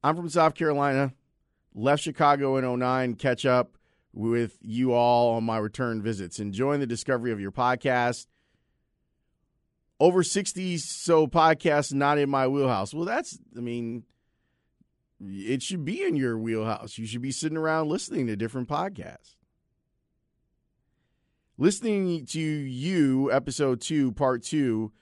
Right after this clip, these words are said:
a natural guest would seem to be Dan Zampillo.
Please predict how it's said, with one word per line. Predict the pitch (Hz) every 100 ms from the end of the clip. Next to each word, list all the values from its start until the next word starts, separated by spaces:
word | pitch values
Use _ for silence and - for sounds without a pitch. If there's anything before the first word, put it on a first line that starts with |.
| _ _ -
a |
natural | 117 147 170 151
guest | 131 151 139
would | 131
seem | - 143 135
to | 127
be | 135 135
Dan | 123 139 120
Zampillo. | 139 131 151 151 95